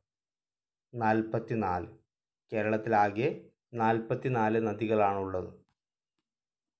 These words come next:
അധ്യാപക ദിനമായി ആചരിക്കുന്നത് എന്ന്? സെപ്റ്റംബർ അഞ്ച്. അധ്യാപക ദിനമായി ആചരിക്കുന്നത്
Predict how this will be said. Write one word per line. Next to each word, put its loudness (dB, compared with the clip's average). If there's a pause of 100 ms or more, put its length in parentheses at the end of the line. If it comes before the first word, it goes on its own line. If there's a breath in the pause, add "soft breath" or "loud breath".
(600)
അധ്യാപക 6
ദിനമായി 2
ആചരിക്കുന്നത് -2
എന്ന്? -6 (1040)
സെപ്റ്റംബർ -2
അഞ്ച്. -4 (680)
അധ്യാപക 0
ദിനമായി -2
ആചരിക്കുന്നത് -2